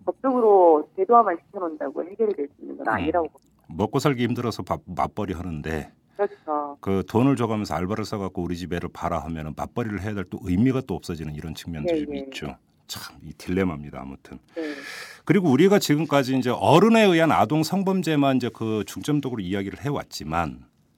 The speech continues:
Speaker 2: 예를 들어서 아동에 의한 아동 성범죄나 청소년에 의한 아동 성범죄 이런 것들도 그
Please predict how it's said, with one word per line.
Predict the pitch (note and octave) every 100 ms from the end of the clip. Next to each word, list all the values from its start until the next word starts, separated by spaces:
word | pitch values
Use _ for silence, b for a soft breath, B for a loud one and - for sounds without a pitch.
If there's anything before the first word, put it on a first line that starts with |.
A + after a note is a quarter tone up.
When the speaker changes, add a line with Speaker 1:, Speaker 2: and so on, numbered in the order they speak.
| _ _ _ _ _
Speaker 2:
예를 | G#2+ E3+
들어서 | F3+ F3 D#3+ D#3 D#3
아동에 | F2 F2 - G3 G#3
의한 | G3 D#3+ D#3+
아동 | G2 B2 C3
성범죄나 | B2+ A#2 A2+ G#2 A2
청소년에 | - G#3 A3 A#3 G#3+ G3
의한 | E3 C#3+
아동 | G#2 F#2 A2+
성범죄 | - G2+ F#2+ F2
이런 | C#3 F#3
것들도 | F#3+ F3 D3 D3+ C#3 -
그 | A#2 A2+ G#2 F#2+